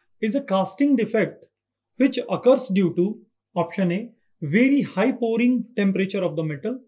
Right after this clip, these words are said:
option B, insufficient fluidity of the molten metal, option C, absorption of gases by the liquid metal, and option D,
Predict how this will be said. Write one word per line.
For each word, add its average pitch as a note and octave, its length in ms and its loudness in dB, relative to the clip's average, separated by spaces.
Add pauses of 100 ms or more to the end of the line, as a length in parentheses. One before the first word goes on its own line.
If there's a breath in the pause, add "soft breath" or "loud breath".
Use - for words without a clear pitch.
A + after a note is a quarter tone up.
(260)
option G3+ 420 -2
B, B3+ 200 -2 (320 loud breath)
insufficient C4 840 2
fluidity G#3+ 640 0
of E3+ 240 -4
the F3 240 0 (160)
molten E3 360 -2
metal, A#3+ 320 -2 (480)
option G3+ 400 0
C, C4+ 380 0 (220 loud breath)
absorption G3 720 -2
of F3 300 -6
gases F#3 400 -4
by G3+ 180 2
the D#3+ 100 -2
liquid F#3 360 -4
metal, A#3 380 0 (360)
and F#3 140 2
option G#3+ 400 0
D, A#3+ 400 2